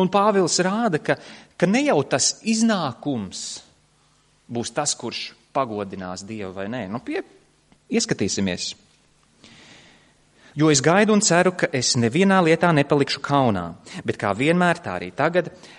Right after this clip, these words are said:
atklātībā Kristus tiks pagodināts manā miesā vai ar dzīvību, vai ar nāvi." Nu, kā tas tā var būt, ka... Tas ir pilnīgi pretējas lietas? Kā var būt, ka gan dzīvība pagodinās Dievu, ka gan nāve pagodinās Dievu?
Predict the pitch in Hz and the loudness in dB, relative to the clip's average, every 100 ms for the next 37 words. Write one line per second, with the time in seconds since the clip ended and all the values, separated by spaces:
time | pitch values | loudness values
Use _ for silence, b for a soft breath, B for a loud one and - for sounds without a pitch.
0 | B 123 - 175 170 165 165 156 147 147 | B -2 0 0 0 0 0 0 0 0
1 | 147 175 - 165 - - 202 208 - - | -2 0 0 0 0 0 0 0 0 -4
2 | - 143 131 113 123 139 143 180 190 214 | 0 2 2 2 2 2 2 4 4 2
3 | 220 - - - _ 127 139 175 131 104 | 0 -2 -6 -8 _ 0 2 4 4 4
4 | 107 135 170 165 - 98 87 B B 110 | 4 2 0 0 -2 -4 -8 B B -10
5 | 107 160 170 180 175 202 170 185 208 208 | 2 4 6 4 2 0 0 2 2 2
6 | 208 202 196 196 - b b b 98 104 | 0 -2 -2 -6 -12 b b b -12 -2
7 | 175 175 113 104 101 101 87 85 - - | 0 0 0 -2 -2 -4 -6 -12 -16 -20
8 | _ _ _ _ _ _ _ _ 160 147 | _ _ _ _ _ _ _ _ -10 -2
9 | 226 127 - 110 107 151 165 - 95 B | 0 0 0 2 2 2 0 0 -6 B
10 | B B B B _ - 160 - 247 147 | B B B B _ -4 -4 -2 0 0
11 | - 208 131 - 196 - 185 143 127 160 | -2 -2 0 0 -2 0 0 0 2 -2
12 | - 120 143 117 110 113 185 240 247 247 | -2 0 0 0 -4 -2 0 2 0 0
13 | 233 220 214 202 202 165 196 190 165 175 | -2 2 2 2 0 -4 -4 -4 -4 -4
14 | 175 165 160 151 98 92 - 95 87 87 | -2 -2 -2 -2 -6 -8 -6 -6 -6 -8
15 | 90 90 90 95 87 85 | -10 -10 -8 -8 -10 -14